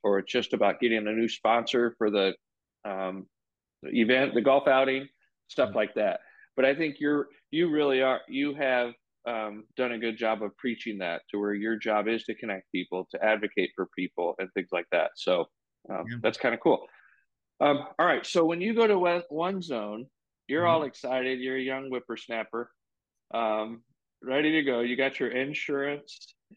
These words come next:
Speaker 1: and a little <laughs> more money, so you can be relaxed now, right?
Speaker 2: Yep.
Speaker 1: Um,
Speaker 2: Got it.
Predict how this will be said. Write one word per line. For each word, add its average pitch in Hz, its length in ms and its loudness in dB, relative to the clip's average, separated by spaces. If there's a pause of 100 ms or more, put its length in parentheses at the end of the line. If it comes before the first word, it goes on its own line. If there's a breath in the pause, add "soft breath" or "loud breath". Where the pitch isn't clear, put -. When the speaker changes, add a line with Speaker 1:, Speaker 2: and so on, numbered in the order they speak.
(140)
Speaker 1:
and 110 400 -4
a 120 120 -6
little 123 380 0
<laughs> - 40 -10
more 165 140 0
money, 120 500 -2
so - 160 -4
you 120 180 4
can 123 160 -4
be 120 220 -2
relaxed 135 480 4
now, 87 220 -10
right? 104 300 -4 (420 loud breath)
Speaker 2:
Yep. 143 320 0
Speaker 1:
Um, 127 260 2
Speaker 2:
Got 117 160 -4
it. 113 60 -12